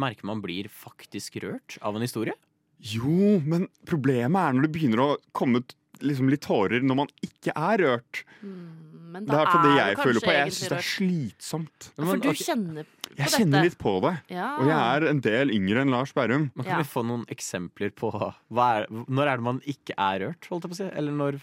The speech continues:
Speaker 1: kommer
Speaker 3: Når
Speaker 1: tårene?
Speaker 3: gråter du når du
Speaker 2: Jeg
Speaker 3: egentlig
Speaker 2: vet,
Speaker 3: ikke er
Speaker 2: jeg
Speaker 3: rørt?
Speaker 2: vet ikke, altså, jeg, jeg prøvde å tenke på noen eksempler tidligere i dag, jeg kom ikke på noe. Men sånn, hvis det er noe skikkelig cheesy, der er bare sånn, ok, dette har jeg sett sånn hundrevis av ganger før.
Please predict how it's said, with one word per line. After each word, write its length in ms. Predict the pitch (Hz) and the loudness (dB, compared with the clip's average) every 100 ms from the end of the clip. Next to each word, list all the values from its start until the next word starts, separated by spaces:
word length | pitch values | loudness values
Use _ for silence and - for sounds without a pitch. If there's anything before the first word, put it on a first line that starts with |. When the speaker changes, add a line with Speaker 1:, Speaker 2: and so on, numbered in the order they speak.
| _ | _
Speaker 1:
kommer 240 | - - 233 | -4 0 2
Speaker 3:
Når 60 | 147 | 2
Speaker 1:
tårene? 140 | 165 | 0
Speaker 3:
gråter 200 | 180 180 190 | -2 -4 -8
du 60 | |
når 160 | 196 190 | -8 -8
du 100 | 196 | -10
Speaker 2:
Jeg 80 | 185 | -10
Speaker 3:
egentlig 160 | - 214 | 0 2
Speaker 2:
vet, 220 | 202 190 | 2 0
Speaker 3:
ikke 100 | - | -4
er 80 | 180 | -12
Speaker 2:
jeg 240 | 180 165 | -4 0
Speaker 3:
rørt? 80 | 208 | 2
Speaker 2:
vet 160 | 175 - | 2 2
ikke, 140 | 185 | 0
altså, 240 | 180 175 170 - | 2 0 0 0
jeg, 340 | 117 131 127 - | 0 0 -2 -2
jeg 320 | 113 123 131 - | 0 0 -2 0
prøvde 240 | 131 110 | -2 0
å 40 | 127 | -4
tenke 160 | 101 | -4
på 80 | 90 | -4
noen 80 | 95 - | -4 -4
eksempler 260 | 90 95 | -6 -6
tidligere 240 | 104 95 85 | -4 -2 -2
i 80 | |
dag, 80 | 101 123 | -2 -4
jeg 60 | 117 | -4
kom 100 | 92 | -6
ikke 120 | - - | -6 -6
på 80 | 85 98 | -4 -4
noe. 120 | 110 | -2
Men 100 | 120 | -2
sånn, 220 | 120 120 120 127 | -2 0 0 0
hvis 160 | 131 147 | 0 -2
det 60 | |
er 60 | 135 | -2
noe 80 | 139 | -4
skikkelig 400 | - - - 117 | -8 -8 -6 -6
cheesy, 720 | - - 98 87 - 143 139 - _ - | -6 -8 -8 -8 -6 -2 -2 -6 _ -6
der 200 | 120 123 | -2 0
er 40 | 120 | 0
bare 160 | 110 | 0
sånn, 400 | 110 104 107 110 - - _ _ _ - | 0 -2 0 -2 -4 -12 _ _ _ -10
ok, 160 | - 107 | -4 -2
dette 160 | 110 | 0
har 80 | 110 | -2
jeg 80 | - | -2
sett 220 | 113 _ | -6 _
sånn 380 | - 110 104 110 | -6 -2 0 -2
hundrevis 400 | 127 101 87 85 | -2 -2 0 -2
av 80 | 101 | -2
ganger 160 | 92 - | -2 0
før. 280 | 110 135 | -2 -2